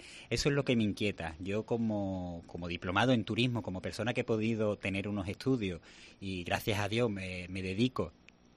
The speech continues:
a eso que, que tanto esfuerzo me ha costado, me gusta mi pueblo y quiero realizarlo en mi pueblo. Entonces, como veo que con las políticas que hasta el momento se han hecho en Almonte,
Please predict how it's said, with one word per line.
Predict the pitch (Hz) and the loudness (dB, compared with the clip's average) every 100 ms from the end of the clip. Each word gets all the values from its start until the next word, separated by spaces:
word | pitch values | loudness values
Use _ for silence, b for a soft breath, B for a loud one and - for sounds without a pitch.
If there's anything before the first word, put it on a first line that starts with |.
| - - - | -20 -20 -10
a | 117 107 | -4 -2
eso | 110 - 113 92 | 0 2 2 2
que, | 110 104 101 101 98 - | 2 2 2 0 -2 -2
que | 95 95 90 - | -4 -4 -6 0
tanto | 104 120 120 | 2 4 4
esfuerzo | - 135 131 - 92 | 6 6 6 2 0
me | 95 | 0
ha | 110 | 2
costado, | 120 - 123 123 127 B B B B | 0 2 4 4 0 B B B B
me | 117 | 2
gusta | 120 156 165 | 4 6 6
mi | 143 | 6
pueblo | 127 131 139 | 8 6 8
y | 127 | 6
quiero | - 123 131 117 | 4 6 6 4
realizarlo | 104 104 92 98 117 113 | 2 0 0 0 2 0
en | |
mi | 98 92 | 0 -2
pueblo. | 95 87 85 | -4 -4 -6
Entonces, | 85 - 110 120 139 131 - | -6 -2 -2 0 -2 -2 -4
como | - 92 92 | -6 -4 2
veo | 117 131 | 4 4
que | 120 107 98 - | 2 0 0 -2
con | 95 | -2
las | 90 | -2
políticas | - 104 117 - 104 85 - - | 2 2 2 0 -4 -6 -10 -10
que | - | -10
hasta | - | -6
el | 90 | -6
momento | 95 113 110 | 0 0 -2
se | 90 98 | -4 -2
han | 110 | -2
hecho | - 113 | -2 -2
en | 104 | -2
Almonte, | 104 110 120 - 117 | 0 0 0 0 -4